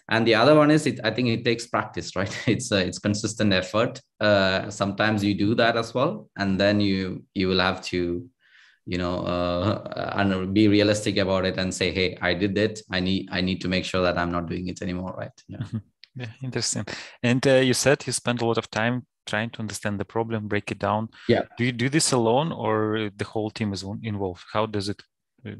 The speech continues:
Speaker 2: usually look like?
Speaker 1: Um, so sometimes, yes, all, the whole team involves. Then s-, some, some of the cases is mostly with the actual users,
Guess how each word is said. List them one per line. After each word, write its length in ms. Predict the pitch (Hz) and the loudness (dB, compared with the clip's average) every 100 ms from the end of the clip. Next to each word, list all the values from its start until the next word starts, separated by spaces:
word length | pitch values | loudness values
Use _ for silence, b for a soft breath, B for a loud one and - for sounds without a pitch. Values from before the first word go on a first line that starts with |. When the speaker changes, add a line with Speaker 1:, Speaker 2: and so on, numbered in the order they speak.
| 110 | -10
Speaker 2:
usually 320 | 104 98 95 | -8 -6 -6
look 220 | 95 101 | -8 -10
like? 240 | 104 98 - _ _ b b b b b b | -10 -10 -16 _ _ b b b b b b
Speaker 1:
Um, 800 | 143 160 160 160 160 165 151 - - | 4 8 10 10 8 8 8 4 -6
so 520 | - 180 156 - - _ _ _ _ _ - | 4 8 8 4 -6 _ _ _ _ _ -6
sometimes, 600 | - 135 127 131 160 - | 2 2 4 4 4 2
yes, 300 | 131 120 - | 2 2 2
all, 280 | 107 107 - | 0 0 0
the 120 | 101 | 2
whole 180 | 95 101 | 2 2
team 260 | 101 117 101 | -2 -4 -4
involves. 640 | 87 90 107 147 - - - | -2 -2 -2 -4 -10 -16 -8
Then 480 | 95 107 101 98 98 | 0 4 6 4 4
s-, 200 | - - - | 0 -10 -10
some, 380 | - - 120 107 - | -4 2 2 2 -4
some 240 | - 117 | 0 2
of 120 | 120 104 | 2 0
the 60 | |
cases 440 | 104 107 107 120 110 | 2 2 2 2 0
is 200 | 101 95 | -2 -4
mostly 380 | 95 - 117 | -4 0 2
with 340 | 95 90 - - _ - | 2 0 -4 -18 _ -6
the 40 | |
actual 380 | - 92 - 92 | -4 -2 0 0
users, 580 | 85 95 127 135 - | 2 0 0 -2 -4